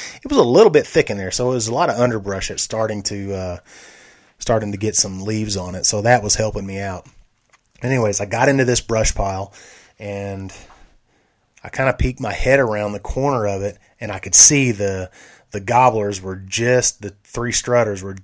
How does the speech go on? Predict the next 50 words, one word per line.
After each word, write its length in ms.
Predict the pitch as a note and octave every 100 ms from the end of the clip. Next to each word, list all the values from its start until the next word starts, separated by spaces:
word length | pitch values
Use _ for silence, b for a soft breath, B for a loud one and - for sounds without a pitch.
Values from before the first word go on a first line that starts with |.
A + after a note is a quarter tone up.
| _ -
just 400 | D3+ D#3 C#3 -
coming 320 | C3+ B2 A2
into 260 | G2+ G2
the 80 | G2+
wheat 240 | G2+ G#2 -
field. 340 | F#2+ F2 E2+ B B B
So 120 | G2+
I 40 |
hurried 220 | F#2 C#3 C#3
up 60 |
and 80 | B2+
got 140 | B2
my 140 | A#2 G2
tripod 560 | - A#2+ - A#2+ A#2
set 340 | - - A2+ A2+
up, 320 | A#2 F3 - B B B B B B B
and 520 | G2+ G#2+ G#2 G#2 G2+ -
actually 320 | A#2+ - A#2+
what 160 | A2
I 40 | G2+
did 160 | G#2
first 380 | - - A#2+ -
was 220 | G2 G2
I 40 | F#2+
took 240 | - B2
my 140 | G2+ F#2
fan 480 | - B2 G#2 F#2+
and 140 | G2 F#2+
I 60 |
stuck 440 | E2+ - - - G2
it. 100 | F#2
There's, 280 | G2+ F#2+ -
you 120 | A2
know, 80 | F#2+
it's 100 | -
a 60 | F#2
pile 340 | - C#3 G2+
of 140 | F2+
dirt 280 | G2 G2+ F2+ _ _ -
in 120 | G2
this 140 | F#2+
brush 340 | F#2+ G2+ F#2+ -
pile. 260 | F2+ F2
You 100 | F#2
know, 80 | F#2
they 120 | F#2+
shove 340 | G2+ - G#2 F#2+
dirt 260 | G2 G2
in, 180 | F#2+ F#2+
so 340 | - G2 F#2+